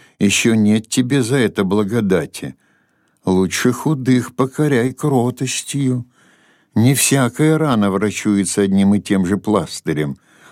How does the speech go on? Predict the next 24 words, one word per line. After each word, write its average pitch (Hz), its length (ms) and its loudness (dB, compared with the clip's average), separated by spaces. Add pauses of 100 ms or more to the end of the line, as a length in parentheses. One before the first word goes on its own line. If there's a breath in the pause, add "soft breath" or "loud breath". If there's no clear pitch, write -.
Острые 98 600 2
боли 104 420 0
утешай 110 800 -2 (240 soft breath)
прохладительными 92 1120 0
примочками. 95 1040 -2 (500)
Во 87 240 2
всем 147 760 0
будь 113 340 0
мудр, 104 640 2
как 90 240 -2
змея, 85 680 0 (320)
и 98 140 2
не 117 140 6
злобив, 120 720 0 (140)
как 90 200 -2
голубь. 98 640 0 (640 loud breath)
Для 101 220 2
того 131 400 2
ты 143 180 -2
вместе 131 580 0
и 131 200 2
телесен, 123 800 0
и 123 80 4
духовен, 113 760 0